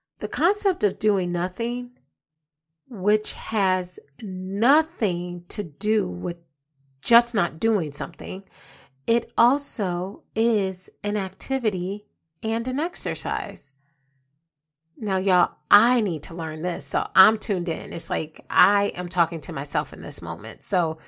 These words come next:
check this out. He goes on to say, he goes on to refer to, uh, Bruce Lee, uh, which was his instructor as,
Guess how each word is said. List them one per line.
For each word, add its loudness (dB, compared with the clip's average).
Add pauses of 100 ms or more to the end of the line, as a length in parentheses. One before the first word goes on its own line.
(100)
check -2
this 0
out. 4
He -6
goes 4
on 0
to -4
say, -2 (3000)
he 0
goes 4
on 2
to -2
refer 2
to, -2
uh, 0 (120)
Bruce 2
Lee, 0 (260)
uh, 0
which -4
was -4
his -4
instructor -4
as, -6